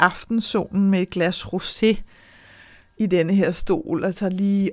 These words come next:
at nyde dagen, der går på held, eller hvad med solen der på en god søndag, og, eller en frokost, imens at, øh, at jeg sådan sidder der til lyden af summende bier i blomsterbedene, hvad ved jeg. Så hele den her sådan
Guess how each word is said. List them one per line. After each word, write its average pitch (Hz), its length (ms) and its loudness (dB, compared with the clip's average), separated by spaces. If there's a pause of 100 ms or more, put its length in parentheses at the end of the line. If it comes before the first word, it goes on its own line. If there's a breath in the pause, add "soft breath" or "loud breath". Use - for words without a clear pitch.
at 185 340 -2
nyde 190 380 4
dagen, 196 400 2
der 202 60 -2
går 185 200 -2
på 180 140 -4
held, 180 340 -2 (120)
eller 160 460 -4 (600 loud breath)
hvad 214 220 2
med 220 300 2
solen 233 600 -2
der 220 180 2
på 214 160 -2
en 196 140 2
god 233 300 4
søndag, - 840 0
og, 170 360 2
eller 175 240 0
en 175 140 -4
frokost, 214 760 -2
imens 196 460 -2
at, 196 240 -2
øh, 180 260 -4
at 180 140 -4
jeg 185 140 -6
sådan 208 160 -4
sidder 196 260 -4
der 196 160 -2
til 196 200 -6
lyden 202 380 -4
af 196 80 -4
summende 214 540 0
bier 196 400 -2
i 190 40 0
blomsterbedene, 185 880 -4 (320 soft breath)
hvad 196 160 4
ved 196 220 -2
jeg. 143 260 -6 (460 loud breath)
Så - 140 0
hele 285 340 4
den 269 120 0
her 254 220 -2
sådan 220 280 -4